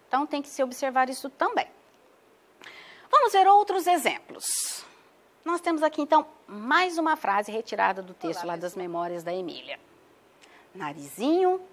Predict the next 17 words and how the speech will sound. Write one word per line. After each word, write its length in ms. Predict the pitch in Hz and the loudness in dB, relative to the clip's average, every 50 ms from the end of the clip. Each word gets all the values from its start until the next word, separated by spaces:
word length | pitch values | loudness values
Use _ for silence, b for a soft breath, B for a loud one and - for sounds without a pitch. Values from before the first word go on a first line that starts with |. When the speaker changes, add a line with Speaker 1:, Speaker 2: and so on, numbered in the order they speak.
| _ _ - | _ _ -20
Speaker 1:
ganhou 720 | 160 156 185 - 180 170 170 165 165 185 233 285 320 349 339 | -10 -4 0 0 2 2 2 2 4 6 8 8 8 8 6
uma 240 | 330 294 254 220 | 6 6 6 6
bonequinha 1200 | 175 160 165 - - 190 233 302 392 494 508 466 415 285 240 - - - - 330 466 508 466 359 247 | 6 4 0 -18 -2 2 4 4 4 4 2 0 0 0 -2 -2 -6 -10 -10 -8 -8 -6 -4 -4 -4
de 140 | 202 202 208 | -4 -6 -10
pano. 640 | - - - 185 170 156 147 - - 139 - - - _ _ _ _ _ b b b b | -12 -4 2 4 4 4 4 0 -6 -14 -16 -18 -20 _ _ _ _ _ b b b b
Ao 160 | b 165 170 175 | b -2 -2 0
invés 280 | 170 165 196 214 214 | 0 2 2 2 2
de 80 | 202 220 | 2 0
eu 80 | 214 | 0
usar 360 | 208 208 208 180 190 180 180 185 | 0 -2 -2 0 0 2 2 2
a 60 | 180 | 2
palavra 520 | - 175 175 170 156 151 151 156 151 - - _ _ _ - | 2 2 2 2 2 0 -2 -4 -6 -8 -8 _ _ _ -16
boneca, 760 | 160 170 208 294 370 349 247 392 208 240 - - - 403 403 403 b b b b | -6 -2 0 2 2 2 0 -2 -4 -4 -6 -6 -6 -6 -6 -6 b b b b
eu 100 | 214 214 | -4 -2
usei 240 | 220 196 240 294 359 | -2 0 0 0 0
o 60 | 349 | 0
quê? 280 | - 285 214 165 - | 0 0 0 0 0